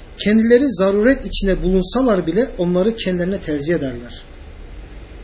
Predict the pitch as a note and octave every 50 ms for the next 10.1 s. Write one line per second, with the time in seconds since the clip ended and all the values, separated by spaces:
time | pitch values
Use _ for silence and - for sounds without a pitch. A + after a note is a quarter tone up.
0 | - - - - - - F3 A#3+ D4+ D4+ A#3 - - D#3 F#3 A#3+ C#4 D#4+ - -
1 | D4+ D4+ C#4+ A#3+ F#3 D#3 E3+ A#3+ D4 - - - - - - - - D3+ C#3+ C3+
2 | B2+ A#2+ A#2+ A#2 A2+ - - - - - - - - - - - - - - -
3 | - - F3+ G3+ A#3+ C4+ B3 - - - - - - - G#3+ - - - - -
4 | - - A3+ A3+ G#3+ G#3 G#3+ A3+ A3+ G#3 G#3 G#3 G3+ F#3+ - - A3+ A#3+ A#3+ A3+
5 | B3 B3+ B3 B3 A#3 B3 A3 A3+ A3 - D4 D4 B3+ F#3 D3+ C3 - - - -
6 | - - - - - - - - - - - - F3 G3+ G#3+ - - - F#3+ F#3
7 | F#3 F3+ - F3 F3 F#3 F3+ E3 E3+ E3 E3 F3+ F3 - - - E3 D3 C#3+ E3
8 | G3+ G3+ F#3+ F#3 F#3 F#3 F3+ F3 F#3 F3 - - F#3 F#3 F3+ F3 E3 - - F3
9 | E3+ F#3 F3+ D#3 C#3 - - - G3+ F3 D#3+ F#3 F#3 F3 E3+ E3+ G3 F#3 F3 F3+
10 | F3+